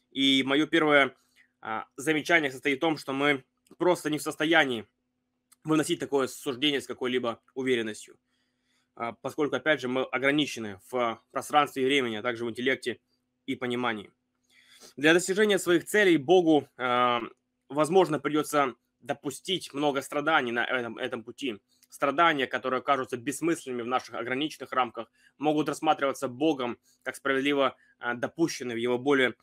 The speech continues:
широких рамках. Давайте я приведу две, две иллюстрации по этому поводу. Одну из современной науки, а другую из популярной культуры. Например, в рамках так называемой теории хаоса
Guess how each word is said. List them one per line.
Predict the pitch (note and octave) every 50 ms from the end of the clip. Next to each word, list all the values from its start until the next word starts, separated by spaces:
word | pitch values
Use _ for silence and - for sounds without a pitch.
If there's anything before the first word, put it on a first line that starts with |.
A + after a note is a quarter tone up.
| _ _ _
широких | - - - D3 C#3+ C#3 - - A#2 - _ _ _ -
рамках. | A#2+ B2+ B2 A2+ - - G2 _ _ _ _ _ _ _ _ _ _ -
Давайте | - F#3 A3 G#3+ G#3 -
я | E3
приведу | D3+ E3 D#3+ D#3+ D#3+ D#3
две, | C#3+ C#3+ D#3+ D#3
две | C#3+ C3 C3+ D#3 D#3+
иллюстрации | - D#3 C#3+ C#3+ - - D#3+ E3 E3 D3+ - - C3 B2 A#2 A2 _ _ _ _ _ _ _ -
по | D3+ D3
этому | D3+ D3 D3+ C3+ C3 A#2
поводу. | - D#3+ D3 B2+ A#2 G#2+ G#2+ G#2 _
Одну | - - B2+ B2+ D3+ D3+
из | C#3+ -
современной | - D3 C#3+ C#3+ D3 C#3+ C3+ C3
науки, | B2+ C3 C#3+ D#3 D#3 D3 - C3 A#2 - _ _ _ -
а | C3+
другую | C3 C#3 C3+ B2+ C#3 C#3 C3+ -
из | B2 -
популярной | - B2 - B2+ B2 B2+ A#2+ A#2+ A#2+ A2+ G#2 - _ _ _ _
культуры. | - B2+ A#2 A#2 C#3 B2+ A2 G2 - _ _ _ _ _ _ _ _ _ _ _ _ _ _ _ _ _ _ _ _ _ _ _ _ _ - _ _
Например, | - D3+ D3 F#3 G#3+ A3 G#3
в | F3
рамках | F#3 G3+ F#3+ - F3+ E3+
так | - _ - F3+ F3
называемой | F3+ D#3 D3+ E3 E3 F3 E3+ D#3+ D#3 D3+
теории | D3 - D#3+ D#3 D#3 D3 C3+
хаоса | - - - F#3+ F#3 F3 D3 C3 B2 - - B2+ A#2 -